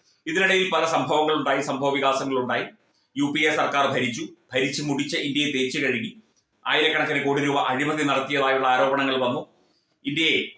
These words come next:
വിൽക്കാൻ വരെ ശ്രമിച്ചു ചില, ഏർ, ചില ഏജന്റുമാർ. ഇറ്റാലിയൻ, ഏർ, ചാര ഏജന്റുമാരുടെ ഏറ്റവും പ്രധാനപ്പെട്ട വ്യക്തിയായിരുന്നു ഇവിടുത്തെ യു പി എ അധ്യക്ഷയായിരുന്ന മദാമ ഗാന്ധി എന്നൊക്കെ ഉള്ള ആരോപണങ്ങൾ സഹിതം വന്നു. ഇവിടെ ഒരു നടപടിയും ഉണ്ടായില്ലല്ലോ.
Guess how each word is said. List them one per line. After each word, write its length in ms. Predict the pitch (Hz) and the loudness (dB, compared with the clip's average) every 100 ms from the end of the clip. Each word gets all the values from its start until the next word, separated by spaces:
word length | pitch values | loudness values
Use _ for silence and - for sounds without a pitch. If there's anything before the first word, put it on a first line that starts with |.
| _ _ _ | _ _ _
വിൽക്കാൻ 540 | 127 131 170 170 240 226 | -6 -2 -2 2 2 4
വരെ 100 | 208 | 2
ശ്രമിച്ചു 420 | 180 160 - 123 113 _ _ _ | 2 0 -2 -4 -6 _ _ _
ചില, 160 | - 139 131 - - - - | -4 0 0 0 -6 -16 -4
ഏർ, 560 | 123 113 107 104 107 - | 0 2 2 0 -2 -4
ചില 180 | 135 131 | 0 2
ഏജന്റുമാർ. 640 | 131 139 165 156 117 - - - | 2 2 2 2 0 -2 -6 -12
ഇറ്റാലിയൻ, 640 | 113 165 175 175 117 110 - | -2 0 2 2 0 -6 -8
ഏർ, 460 | 113 110 104 101 98 | -2 0 0 -2 -2
ചാര 260 | 139 165 | 0 2
ഏജന്റുമാരുടെ 840 | 175 151 143 156 165 160 147 120 110 - | 2 0 0 0 0 0 0 -2 -4 -6
ഏറ്റവും 240 | 135 180 185 | -2 0 2
പ്രധാനപ്പെട്ട 420 | 165 170 175 165 | 2 0 0 0
വ്യക്തിയായിരുന്നു 580 | 156 147 180 156 147 147 | 0 0 0 0 0 -2
ഇവിടുത്തെ 340 | 143 135 143 | -4 -4 -2
യു 200 | 135 135 | -2 -2
പി 40 | 160 | -2
എ 80 | 151 | -2
അധ്യക്ഷയായിരുന്ന 720 | 127 135 - 160 135 131 - | -2 -4 -2 0 0 0 -2
മദാമ 440 | - 120 135 143 | -2 0 0 2
ഗാന്ധി 260 | 135 127 127 | 0 0 0
എന്നൊക്കെ 340 | 127 127 117 - - | -2 -4 -6 -8 -10
ഉള്ള 140 | 113 120 | -2 -2
ആരോപണങ്ങൾ 540 | 120 120 120 113 110 | 0 0 0 -2 -4
സഹിതം 400 | 107 107 98 104 | -6 -6 -6 -6
വന്നു. 240 | 101 - - _ _ _ _ _ - | -8 -12 -20 _ _ _ _ _ -8
ഇവിടെ 320 | 113 131 - | -2 0 0
ഒരു 80 | 117 | -2
നടപടിയും 440 | 131 120 131 147 127 | 0 2 0 0 0
ഉണ്ടായില്ലല്ലോ. 540 | 123 127 110 90 90 | 0 0 -2 -6 -10